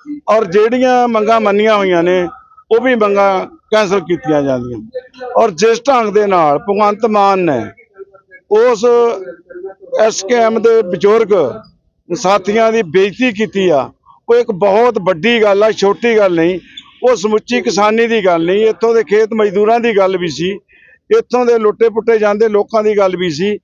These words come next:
ਇਸ ਕਰਕੇ ਭਗਵੰਤ ਮਾਨ ਜਿਹੜਾ ਅੱਜ ਜਿਸ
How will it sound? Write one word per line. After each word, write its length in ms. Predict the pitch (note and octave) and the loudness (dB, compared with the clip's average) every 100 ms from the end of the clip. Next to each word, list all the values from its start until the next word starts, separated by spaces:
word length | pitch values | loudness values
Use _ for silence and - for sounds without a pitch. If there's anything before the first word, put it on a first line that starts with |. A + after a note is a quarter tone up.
| _ _ _ _ | _ _ _ _
ਇਸ 320 | G#3 B3 A3 | 2 2 0
ਕਰਕੇ 440 | C4+ G#3 F#3+ D#3+ A#2 _ _ _ - | 0 -2 -2 -6 -6 _ _ _ -4
ਭਗਵੰਤ 400 | G#3 A3 G#3 A#3+ | 0 0 0 -2
ਮਾਨ 320 | A3 G#3 G#3 | 0 2 2
ਜਿਹੜਾ 360 | F#3 G#3 F3+ D3+ | 0 2 2 0
ਅੱਜ 160 | C3+ C3+ A2+ _ _ _ _ C#3 | 0 -4 -4 _ _ _ _ 0
ਜਿਸ 300 | G#3+ A3+ | 0 0